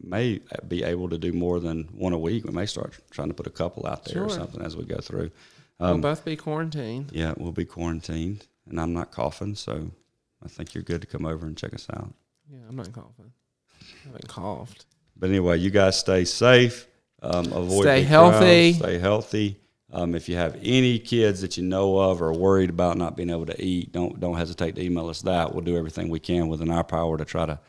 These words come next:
Speaker 1: help them out with that. Um, and
Speaker 2: Yeah, let us know how we can, um, help or serve.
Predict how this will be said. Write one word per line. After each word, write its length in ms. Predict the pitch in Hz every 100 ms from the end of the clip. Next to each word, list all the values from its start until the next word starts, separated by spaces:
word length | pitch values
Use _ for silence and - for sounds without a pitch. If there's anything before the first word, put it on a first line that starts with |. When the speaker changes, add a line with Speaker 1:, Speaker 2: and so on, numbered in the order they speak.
| _ _ _ - - _ _
Speaker 1:
help 300 | - 98 -
them 180 | 82 85
out 240 | 95 92
with 140 | 90 87
that. 420 | 90 85 80 -
Um, 520 | 76 69 58 62 - -
and 640 | 80 82 80 80 80 80 - - _ _ _ _ _ _ _ _ _ _ - - - - - -
Speaker 2:
Yeah, 120 | 190
let 180 | 135 143
us 160 | 160 170
know 140 | 151
how 160 | 147 123
we 180 | 120 123
can, 460 | 139 123 120 120 -
um, 680 | 117 117 117 113 113 117 117 - -
help 360 | 120 113 110 -
or 80 |
serve. 720 | 120 - 110 101 110 135 147